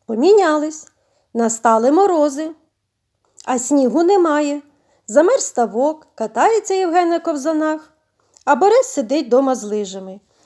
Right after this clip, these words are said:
Узяв Борис лижі, поніс до Євгена і каже: «Ні, будемо мінятись, поверни мої ковзани, візьми свої лижі».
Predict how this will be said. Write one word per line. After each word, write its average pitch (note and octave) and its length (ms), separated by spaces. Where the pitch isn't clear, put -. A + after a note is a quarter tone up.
Узяв E4 360
Борис A3+ 320
лижі, D#4+ 460
поніс E4 400
до C4+ 120
Євгена C#4+ 460
і C4+ 100
каже: G#3+ 420
«Ні, F4 400
будемо F#4 400
мінятись, F#4 680
поверни C5 520
мої D4 260
ковзани, B3 600
візьми A#4 400
свої C#4 340
лижі». B3 520